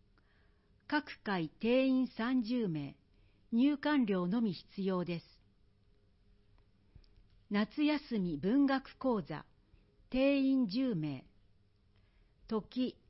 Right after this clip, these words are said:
八月八日土曜、十時から十一時三十分まで。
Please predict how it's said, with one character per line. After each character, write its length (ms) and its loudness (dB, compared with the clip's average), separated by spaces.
八 320 -2
月 300 0
八 240 4
日 200 -2
土 160 -2
曜、 380 -2
十 300 0
時 140 -4
か 160 -8
ら 240 -6
十 260 0
一 220 -2
時 140 -4
三 280 -2
十 160 -4
分 360 -8
ま 120 -6
で。 220 -12